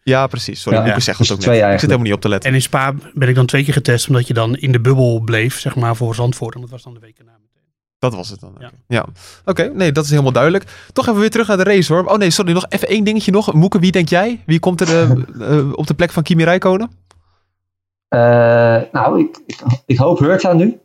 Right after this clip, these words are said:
Speaker 1: Maar, eh,
Speaker 2: Ik ben
Speaker 1: Hurta
Speaker 2: bang
Speaker 1: heeft, eh, niet genoeg, eh, superlicentiepunten. Dus die
Speaker 2: Ja,
Speaker 1: moet
Speaker 2: maar dan gaan ze wel vers-, ja, maar dat, dat, dat, dat, dat superlicentieverhaal, op een gegeven moment, al, als ze echt allebei willen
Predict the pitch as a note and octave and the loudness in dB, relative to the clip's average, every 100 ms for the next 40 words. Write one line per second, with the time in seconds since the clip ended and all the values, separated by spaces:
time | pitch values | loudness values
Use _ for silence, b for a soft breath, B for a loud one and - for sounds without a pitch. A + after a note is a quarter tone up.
0 | _ - C#3+ G#2 - D#3 D#3 A3+ G#3 F3 | _ -4 -2 0 0 2 2 2 0 0
1 | F#3 D3+ D#3+ D3+ D3 C3 C#3+ F#3 - E3+ | -2 0 4 4 2 2 2 2 2 2
2 | D3+ - C#3 C3+ C#3 - E3+ C3+ - A#2 | 2 0 2 2 2 0 0 0 0 -2
3 | - G#2 G#2 G2+ E3 - b b C3+ - | -4 -2 -2 -2 -4 -6 b b -2 0
4 | A#2 D#3 B2+ C3+ D3+ C3 C3 A#2+ - _ | 2 2 2 0 0 2 2 2 -2 _
5 | _ _ _ _ _ _ A2+ B2 B2+ C3 | _ _ _ _ _ _ 0 2 2 0
6 | B2+ B2 - F3+ - - E3+ - E3+ E3 | -2 -2 -2 -4 -4 -8 -4 0 2 4
7 | D#3 E3+ C#3 C#3+ C#3+ C3+ C#3+ F3 - D3+ | 4 2 2 2 2 2 2 0 -2 0
8 | C#3+ C#3 C#3+ C3+ C#3 D3 B2+ E3 - E3 | 2 2 2 2 0 0 2 0 2 2
9 | D3+ - C#3 F3+ A3 | 2 2 4 2 0